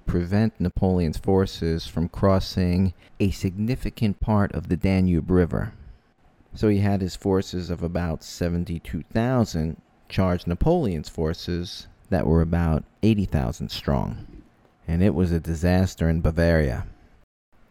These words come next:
This botched effort transpired when a great number of allies from the Russian Empire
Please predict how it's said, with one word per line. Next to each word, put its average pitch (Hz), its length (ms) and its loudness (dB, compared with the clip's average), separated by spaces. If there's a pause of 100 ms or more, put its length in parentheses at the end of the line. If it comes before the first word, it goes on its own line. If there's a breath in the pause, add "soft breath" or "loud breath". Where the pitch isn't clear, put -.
This 101 220 4
botched - 500 -6
effort 113 580 0 (380)
transpired 98 920 0
when 90 880 0 (220)
a 95 120 0
great 98 280 4
number 101 580 4
of 92 140 0
allies 98 500 0
from 92 160 -2
the 92 100 2
Russian 90 360 2
Empire 87 640 2